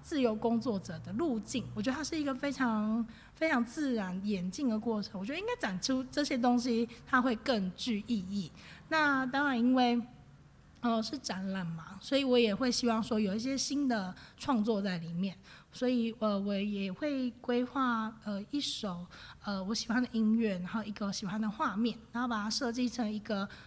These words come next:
呃，插-，一个花艺的作品，然后跟一个香氛的设计，他们是一组的。所以，呃，会有，应该至少会有两个新的作品在这个展里面做展出，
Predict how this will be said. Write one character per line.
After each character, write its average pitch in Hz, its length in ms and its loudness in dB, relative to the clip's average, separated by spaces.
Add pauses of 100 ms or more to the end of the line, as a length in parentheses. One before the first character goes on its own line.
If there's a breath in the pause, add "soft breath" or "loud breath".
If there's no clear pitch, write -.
(120)
呃， 202 240 0
插-， - 400 -6
一 262 80 -2
个 254 80 -2
花 269 240 0
艺 285 140 2
的 190 100 -2
作 190 180 -2
品， - 220 -8 (460 loud breath)
然 202 120 2
后 233 140 2
跟 233 240 -2
一 220 80 -4
个 202 180 -6
香 240 240 0
氛 226 140 -2
的 214 100 0
设 190 260 -4
计， - 280 -8
他 - 80 -6
们 220 100 2
是 240 120 -4
一 247 80 0
组 - 240 -12 (100)
的。 135 140 -14 (120)
所 247 220 -2
以， 226 220 0 (300 loud breath)
呃， 196 120 -2
会 277 220 2
有， 247 100 0 (200)
应 247 120 2
该 247 180 0
至 254 220 -4
少 175 180 -6
会 202 160 -6
有 190 120 -2
两 180 400 -2
个 - 260 -10
新 285 240 -2
的 254 100 0
作 190 220 -4
品 180 180 -8 (200 loud breath)
在 254 180 -4
这 226 140 -4
个 190 100 -6
展 160 260 -10
里 160 80 -10
面 196 240 0 (300 loud breath)
做 180 380 -2
展 170 260 -10
出， 190 340 -4